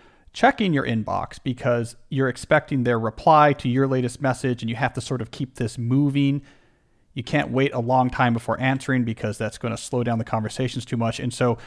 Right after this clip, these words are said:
when you put all this together, something that seems really innocent at first, like, I can just answer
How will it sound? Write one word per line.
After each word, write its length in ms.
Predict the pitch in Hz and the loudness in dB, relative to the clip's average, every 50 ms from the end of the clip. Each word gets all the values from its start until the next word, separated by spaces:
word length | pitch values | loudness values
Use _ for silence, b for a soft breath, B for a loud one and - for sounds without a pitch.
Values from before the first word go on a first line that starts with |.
| B B B | B B B
when 80 | 151 | 0
you 80 | 139 135 | 0 0
put 220 | - - 240 254 | 2 4 4 6
all 140 | 233 208 185 | 8 8 6
this 160 | 160 143 - | 6 4 2
together, 580 | - - 117 123 139 160 143 117 87 76 73 - _ - _ _ _ _ _ _ - - - _ _ - | -2 -2 2 4 4 4 4 2 -2 -6 -10 -18 _ -20 _ _ _ _ _ _ -20 -20 -20 _ _ -10
something 260 | - - 214 220 262 | -2 0 2 4 4
that 60 | 214 - | 4 4
seems 200 | - 196 147 143 | 2 0 0 0
really 200 | 165 165 151 - | 0 0 0 0
innocent 500 | - 160 160 170 139 - - 127 120 - | 0 0 0 0 0 0 -2 -2 -2 -2
at 160 | 113 113 - | -4 -4 -2
first, 380 | - - 208 160 117 113 - | 0 2 2 2 2 0 -2
like, 120 | - 110 - | -4 -2 0
I 120 | 143 135 | 0 0
can 180 | 131 - 147 127 | 2 2 0 0
just 240 | 131 123 120 - - b b b b b b b b b - | 0 0 -2 -2 -6 b b b b b b b b b 2
answer 600 | 156 160 160 147 - - 143 123 117 113 - | 2 4 4 2 2 2 2 2 2 0 -2